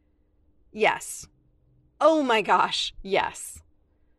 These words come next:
Can you fit your entire life into a backpack? Is your primary decorating style Swedish minimalist? Love that for you. If that sparks your joy, more power to you.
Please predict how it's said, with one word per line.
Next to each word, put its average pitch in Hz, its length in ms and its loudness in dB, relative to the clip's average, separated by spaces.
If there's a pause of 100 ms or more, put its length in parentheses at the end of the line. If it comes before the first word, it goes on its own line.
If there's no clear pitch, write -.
(340)
Can 277 200 0
you 381 160 6
fit 349 280 2
your 285 140 -2
entire 277 460 2
life 254 280 2
into 233 300 -4
a 226 60 0
backpack? 247 600 0 (680)
Is 226 160 -6
your 311 160 2
primary 254 640 0
decorating 220 520 2
style 226 440 2
Swedish 226 440 -4
minimalist? 240 720 -4 (580)
Love 330 300 6
that 196 200 4
for 202 80 -8
you. - 300 -6 (420)
If 202 200 -6
that 254 280 4
sparks 302 320 0
your 285 140 0
joy, 269 420 0 (100)
more 220 420 0
power 233 280 2
to 208 160 -2
you. - 320 -10